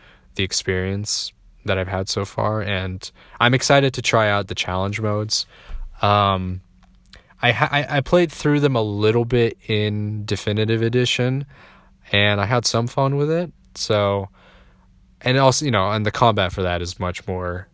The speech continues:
uh, much more straightforward, uh, in comparison to three, which is, you know, like, a mishmash of one and two. So, uh,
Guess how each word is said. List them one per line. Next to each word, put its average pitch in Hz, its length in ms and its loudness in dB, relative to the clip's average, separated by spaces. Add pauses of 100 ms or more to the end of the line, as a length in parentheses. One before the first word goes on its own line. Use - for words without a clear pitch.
(100)
uh, 90 380 -6 (2750)
much 165 260 4
more 120 120 4
straightforward, - 720 0 (480)
uh, 95 240 -4
in 95 100 -10
comparison 95 520 -8
to 95 300 -8
three, 98 440 -8 (760)
which 117 220 -4
is, 98 160 -4
you 98 60 -6
know, 104 180 -10 (120)
like, 101 120 -8
a - 20 -6
mishmash 98 560 -6
of 95 220 -8 (760)
one 120 200 6
and 98 140 -4
two. 95 380 0
So, 92 440 0 (640)
uh, 90 560 0